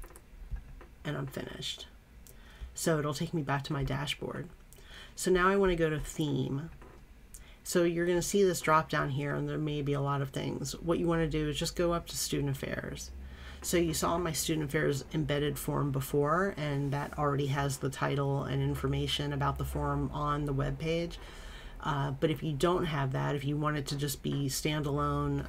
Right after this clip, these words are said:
uh, and not embedded into your site, standalone is gonna include everything and make it look very Northwestern Student Affairs branded. So I'm gonna hit Save Changes.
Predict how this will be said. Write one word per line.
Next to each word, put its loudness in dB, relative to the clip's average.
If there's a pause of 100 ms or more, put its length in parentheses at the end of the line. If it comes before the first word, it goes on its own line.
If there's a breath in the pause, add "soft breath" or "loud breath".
uh, 2
and 0
not 2
embedded 2
into 2
your -2
site, 2 (580 loud breath)
standalone 4
is 0
gonna 0
include 0
everything 2
and 4
make 2
it -2
look 0
very 2
Northwestern 2
Student 0
Affairs 0
branded. -2 (1120 loud breath)
So -2
I'm 0
gonna -4
hit -2
Save 0
Changes. -4